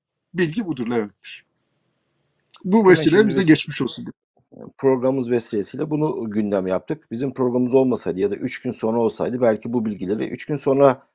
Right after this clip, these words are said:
Speaker 2: konuşacaktık. Yani daha sağlıklı bir bilgilendirme. Ben o Odo T V, Murat Yetkin falan bu hani it uğursuzu çok fazla önemsemiyorum.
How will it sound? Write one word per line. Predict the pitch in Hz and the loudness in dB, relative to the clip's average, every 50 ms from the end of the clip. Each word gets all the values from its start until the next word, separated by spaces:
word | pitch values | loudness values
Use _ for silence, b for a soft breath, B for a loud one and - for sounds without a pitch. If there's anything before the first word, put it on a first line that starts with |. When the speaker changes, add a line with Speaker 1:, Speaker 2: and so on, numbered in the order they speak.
| _ _ | _ _
Speaker 2:
konuşacaktık. | - 101 101 98 90 - 101 90 95 92 - - - - - | -6 -6 -4 -4 -6 -6 -4 -2 -2 -2 -2 -6 -12 -4 0
Yani | 117 120 123 127 127 120 113 b b b b b b _ | 2 2 2 2 2 0 -2 b b b b b b _
daha | - 110 123 135 | 2 4 4 4
sağlıklı | - - 143 131 131 131 127 - 131 | 6 6 6 6 8 6 2 2 0
bir | 131 123 117 | 0 0 0
bilgilendirme. | 120 110 110 120 123 123 123 120 117 113 107 107 117 | 0 0 4 4 6 6 6 4 2 0 0 2 2
Ben | - 151 | 2 4
o | 156 151 | 4 4
Odo | 131 135 143 147 160 135 | 4 4 2 2 -2 -2
T | - 165 156 | -2 -2 0
V, | 143 156 | 2 2
Murat | 147 147 147 151 143 - | 2 6 6 4 6 4
Yetkin | 156 151 147 - 160 147 | 2 0 0 0 -4 -2
falan | - 156 143 143 143 | 0 2 2 2 4
bu | 139 135 - - - _ - - - - | 4 2 2 2 -2 _ -20 -18 -18 -14
hani | - - 143 - - | -6 -4 -4 -4 -4
it | 127 131 - - | -6 -8 -4 -4
uğursuzu | 147 139 131 - 131 127 127 | -4 -4 -4 -6 -8 -8 -4
çok | - 147 127 127 _ _ _ | -4 -4 -4 -4 _ _ _
fazla | _ - 127 131 123 123 | _ 2 2 2 2 0
önemsemiyorum. | 120 120 135 131 127 - - 131 123 110 101 95 92 | -2 0 -2 -4 -4 -4 -4 -2 0 0 -2 -2 -4